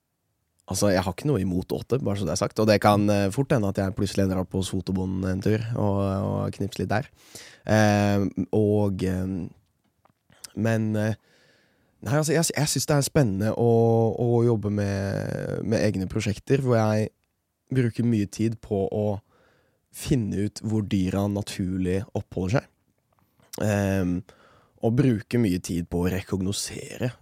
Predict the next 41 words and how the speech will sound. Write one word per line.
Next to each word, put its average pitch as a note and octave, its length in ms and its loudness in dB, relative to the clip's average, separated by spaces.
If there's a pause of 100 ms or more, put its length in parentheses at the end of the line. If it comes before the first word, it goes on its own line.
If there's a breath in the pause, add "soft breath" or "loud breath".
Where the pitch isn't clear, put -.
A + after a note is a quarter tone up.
skogområder. G2+ 760 -4
Noe F#2 200 -2
av F#2+ 40 -4
det F2 80 -4
beste - 240 -4
jeg G2 80 0
vet, A2 140 -2
er - 260 -6
å F#2 60 -6
gå E2+ 220 -6 (100)
ut - 260 -6
i F#2 120 0 (800 soft breath)
ut F#2 260 -6
i F#2+ 100 0 (140)
skogen F2+ 320 -4
eller G2 160 -2
på G#2 80 -6
fjellet F#2+ 340 -4
et G2+ 80 -4
sted - 160 -4
hvor G2 100 0
jeg - 60 -4
aldri F2 180 -6
har F2 80 -8
vært - 200 -16
før, D#3+ 200 2 (640 soft breath)
og G#2+ 80 -6
bare G2+ 240 -2 (500)
ta - 180 -6
til F2+ 320 -6
meg F#2+ 200 -4
alle G#2 180 -4
inntrykkene A2 640 -6
og, A2 220 -2 (120)
og G#2 180 -4
se, G2 440 -6 (1080)
eh, F#2 440 -6
ja, G2 100 -4 (120)
hvor, A2 280 -4 (120)
hvor, A#2 300 -4
eh, G#2+ 920 -8